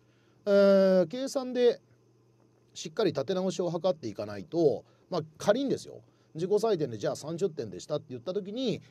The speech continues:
今の話じゃないけどね、僕のクラスの方々で自己採点ベースやっぱ四十二とか四十三とかいるし、四十五点以上もいるんですよ。で、そうするとですよ、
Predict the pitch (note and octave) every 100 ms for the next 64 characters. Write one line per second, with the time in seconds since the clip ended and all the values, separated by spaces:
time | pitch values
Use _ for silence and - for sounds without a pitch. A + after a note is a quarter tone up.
0 | - G3+ F3 G#2+ A2 A2+ A#2+ G2 C#3 G#2+
1 | - C#2+ - _ _ F3 F3+ G3+ G3+ G3
2 | D#3 A#2 B2+ G2 G#2 C#3 A#2 A#2+ B2+ G3
3 | D3+ G2 A#2 C3 C3+ C3 C3 C3 C3 G#2+
4 | G#2 - A2+ C3+ A#2 G2+ G#2+ B2 F#2+ F#2
5 | C3 A#2+ G2 F2+ C3 A#2+ - G2 A2 F2+
6 | G3+ G#3+ A#2 A#2 E3 G3+ E2 F#2 C#3+ -
7 | - - _ _ _ _ - D#3 C4+ D4+
8 | D#4 D4 A#3+ E2+ - D#2